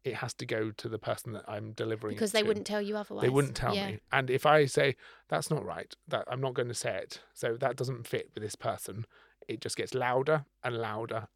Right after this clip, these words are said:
Speaker 1: and louder in my ear. And they will start shouting it at me until I,
Speaker 2: <laughs>
Speaker 1: it comes out of my mouth. Once it's out of my mouth, then spirits stop.
Speaker 2: Okay.
Speaker 1: Um, so a couple of months ago, I was, um, working within the business,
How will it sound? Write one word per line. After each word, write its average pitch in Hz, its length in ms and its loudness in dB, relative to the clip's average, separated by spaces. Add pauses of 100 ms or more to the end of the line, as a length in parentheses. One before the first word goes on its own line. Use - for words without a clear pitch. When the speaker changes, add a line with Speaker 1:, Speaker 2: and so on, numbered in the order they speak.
Speaker 1:
and 123 140 0
louder 117 340 2
in 113 100 0
my 107 200 -4
ear. 117 340 -2 (460)
And 135 140 2
they 143 100 4
will 147 160 2
start - 340 6
shouting - 460 2
it - 300 -12 (280)
at - 160 -10
me 117 280 -4 (280)
until 123 320 2
I, 117 220 2 (140)
Speaker 2:
<laughs> - 160 -14
Speaker 1:
it 127 100 0
comes 123 240 -2
out 113 100 4
of 120 60 -2
my 120 120 2
mouth. 117 340 -2
Once 139 180 2
it's 156 100 0
out 160 120 12
of 151 60 10
my 151 100 8
mouth, 135 320 6 (160)
then 120 240 2
spirits - 340 0
stop. - 340 -4 (920)
Speaker 2:
Okay. 202 360 -8
Speaker 1:
Um, 123 420 -2
so 151 240 8 (220)
a 156 60 6
couple 196 180 10
of 160 80 8
months 156 260 6
ago, 156 400 10
I 143 320 8
was, 139 340 4
um, 131 380 2
working 147 320 8
within 139 220 2
the 135 80 2
business, 131 560 2